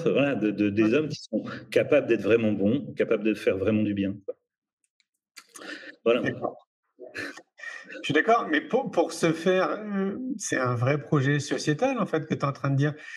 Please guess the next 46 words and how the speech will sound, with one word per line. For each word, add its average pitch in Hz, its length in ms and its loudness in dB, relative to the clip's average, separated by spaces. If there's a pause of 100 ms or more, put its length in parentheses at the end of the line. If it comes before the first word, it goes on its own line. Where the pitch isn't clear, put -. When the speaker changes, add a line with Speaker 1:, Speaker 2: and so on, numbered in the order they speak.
(100)
Speaker 2:
C'est 175 220 0
ce 165 100 -6
que 170 180 4
je 143 60 4
dis, 165 340 4
euh, 139 140 0
moi, 160 180 4
de 143 100 2
mon 135 160 0
côté, 156 360 2
avec, 131 400 0
euh, 120 220 2
la 117 120 0
galaxie 127 500 0
innovation 131 500 2
en 135 80 2
éducation, 127 580 0
où 160 100 2
je 127 60 -6
dis 139 140 2
que 135 100 0
tout 185 300 2
part 147 240 2
de 131 80 0
l'éducation. 127 640 0 (840)
Et 139 80 0
donc, 139 260 0
euh, 127 300 2
bah 117 160 2
là, 139 120 4
ça 135 140 -2
rejoint 123 480 0
pour 127 180 -4
moi, 131 340 2
euh, 117 220 -4 (300)
ce - 120 -18
que - 100 -4
je - 80 -4
dis, 269 160 2
en 190 60 -2
fait, - 220 -8
ça 143 100 -4
part 120 160 0
de 127 80 0
là, 214 220 2
quoi. 127 120 -2